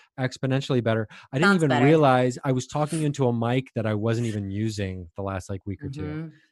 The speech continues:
Speaker 1: because
Speaker 2: Yeah.
Speaker 1: I
Speaker 2: And
Speaker 1: changed
Speaker 2: I
Speaker 1: my
Speaker 2: didn't
Speaker 1: pre-, I
Speaker 2: notice.
Speaker 1: didn't, I didn't even think about changing my preferences after I was doing, uh, I have a
Speaker 2: <sighs>
Speaker 1: weekly, like, er, a couple times a week I meet with my cousins to work on this project, and I just use the regular old mic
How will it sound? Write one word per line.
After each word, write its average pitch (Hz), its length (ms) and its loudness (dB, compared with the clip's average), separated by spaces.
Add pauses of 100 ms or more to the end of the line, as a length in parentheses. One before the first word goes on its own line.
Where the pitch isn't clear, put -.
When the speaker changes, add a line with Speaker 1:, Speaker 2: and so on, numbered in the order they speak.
(180)
Speaker 1:
because 117 240 -2
Speaker 2:
Yeah. 107 40 0
Speaker 1:
I 107 40 0
Speaker 2:
And - 80 -4
Speaker 1:
changed 214 140 4
Speaker 2:
I - 40 6
Speaker 1:
my 247 60 6
Speaker 2:
didn't 247 180 0
Speaker 1:
pre-, 202 100 4
I - 20 8
Speaker 2:
notice. 113 260 4
Speaker 1:
didn't, 104 120 -6 (500)
I 123 80 0
didn't 147 160 4
even 135 180 2
think 135 200 0
about 120 200 2
changing 113 300 -2
my 107 120 -2
preferences 101 600 -8
after 98 300 -6
I 98 60 -4
was 95 120 -8
doing, 98 340 -6
uh, 90 240 -10 (540)
I 117 40 -4
have 123 80 -2
a 123 40 0
Speaker 2:
<sighs> 123 240 -2
Speaker 1:
weekly, 117 200 0
like, 104 300 -4 (320)
er, 135 340 -12 (260)
a - 20 -18
couple 151 220 -8
times 143 200 -2
a 120 60 0
week 120 180 2
I 110 60 -2
meet 110 160 -4
with 113 160 -8
my 101 80 -6
cousins 101 420 -6
to 98 120 -8
work 98 160 -6
on 98 100 -8
this 90 100 -12
project, 113 640 -2
and 98 280 -10 (600)
I 117 80 -2
just 113 220 -6
use 113 160 -6
the 101 120 -6
regular 98 420 -6
old 90 120 -10
mic 92 300 -12